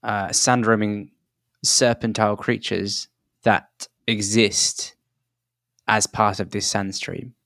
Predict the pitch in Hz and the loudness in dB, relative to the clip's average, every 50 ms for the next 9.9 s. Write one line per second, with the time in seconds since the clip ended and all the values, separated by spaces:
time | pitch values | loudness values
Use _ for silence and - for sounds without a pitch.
0 | _ _ _ _ _ _ _ _ _ _ _ _ _ _ _ _ _ _ _ _ | _ _ _ _ _ _ _ _ _ _ _ _ _ _ _ _ _ _ _ _
1 | - - 113 107 101 98 - - 120 127 120 117 - - - 113 110 - - 131 | -4 -2 -2 0 0 0 0 0 0 0 0 0 -4 -4 -4 -4 -4 -4 -2 0
2 | 123 127 120 113 - 110 107 110 110 110 110 123 139 143 123 - - - - - | 2 2 2 2 2 2 4 4 4 4 2 0 0 0 0 0 -2 -6 -8 -8
3 | 101 - - 113 110 - - - - - - - - - - 113 107 107 104 101 | -8 -6 -6 -6 -6 -6 -8 -6 0 2 2 2 2 -2 0 0 0 0 2 0
4 | 110 101 - - 107 113 117 107 - - 95 101 110 110 110 98 107 107 104 101 | 0 0 -2 -2 -2 0 0 0 -2 -4 0 0 0 2 2 2 2 2 2 0
5 | 101 101 98 98 - - 104 104 95 - 123 127 123 127 120 - - - 104 95 | -2 -2 -4 -6 -6 -6 -6 -6 -6 -2 0 0 0 0 -2 -4 -2 -2 -2 -2
6 | - - - - - _ _ _ _ _ - - - 101 95 95 92 - - _ | -2 -4 -4 -6 -6 _ _ _ _ _ -8 -2 2 2 4 4 2 0 -2 _
7 | _ _ - - - - 110 104 101 98 98 95 - - 95 92 95 - - - | _ _ -8 -4 -2 0 0 0 2 2 2 2 0 2 2 2 0 0 -6 -12
8 | - - - - - - _ _ _ _ _ _ _ _ _ _ _ _ _ - | -10 -10 -10 -10 -10 -12 _ _ _ _ _ _ _ _ _ _ _ _ _ -2
9 | 107 104 104 - - - - 101 101 90 90 - 90 87 87 - - | 0 0 0 0 0 0 2 2 2 2 2 0 0 0 -2 -4 -8